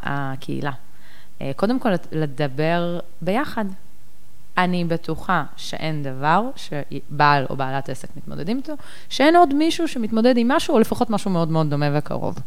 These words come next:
ואז once יש את המפגש הזה, זה כבר... נותן איזושהי הנחת רווחה, ואני,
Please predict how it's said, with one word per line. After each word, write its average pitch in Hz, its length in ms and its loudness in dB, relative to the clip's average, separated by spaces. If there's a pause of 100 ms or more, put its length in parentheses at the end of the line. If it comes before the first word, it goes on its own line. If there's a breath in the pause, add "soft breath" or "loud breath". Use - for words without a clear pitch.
(500 loud breath)
ואז 233 180 4
once 254 240 2
יש 233 140 0
את - 80 -4
המפגש 190 460 0
הזה, 214 220 2
זה 180 100 0
כבר... 180 300 2 (760 loud breath)
נותן 160 220 -4
איזושהי 160 380 -4
הנחת 147 360 -4
רווחה, 170 380 -2
ואני, 160 300 -2